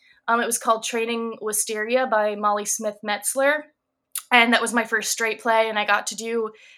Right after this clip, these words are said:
got to have that experience, which was awesome. Um, just kept auditioning, readings, that sort of, you know, the hustle. And then my eighth grade year, uh, the audition for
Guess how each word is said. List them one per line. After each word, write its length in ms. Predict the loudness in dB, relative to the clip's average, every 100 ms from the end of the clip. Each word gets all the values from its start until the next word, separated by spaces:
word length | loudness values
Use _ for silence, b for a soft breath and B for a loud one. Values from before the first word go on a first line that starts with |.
| b
got 180 | 2 2
to 60 | 2
have 180 | 4
that 180 | 4 2
experience, 560 | 0 -6 -6 -6 -4 -6
which 160 | -6
was 120 | -2 2
awesome. 600 | 2 2 2 0 -2 -12 B B B B 4
Um, 340 | 6 6 2
just 220 | -2 -2
kept 220 | -2 0
auditioning, 800 | 0 0 -2 -2 -4 -4 -6 -8
readings, 640 | -8 -4 -4 -4 -6 -6 0
that 240 | 0 0
sort 180 | -4 -4
of, 300 | -4 -6 -12 -20 _ _
you 140 | -8
know, 220 | -6 -4
the 80 | -8
hustle. 500 | -4 -2 0 0 -2 B B B B 0
And 200 | 0 4
then 420 | 4 4 0 -4 -6 _ 0
my 360 | 2 4 2 0
eighth 200 | -4 -2
grade 240 | -2 -2
year, 580 | -2 2 6 8 8 4 0 _ _ -4
uh, 360 | 0 2 0 -4 -10 -20 _
the 160 | -2 4
audition 640 | 4 4 0 2 2 0
for 540 | -2 2 4 2 0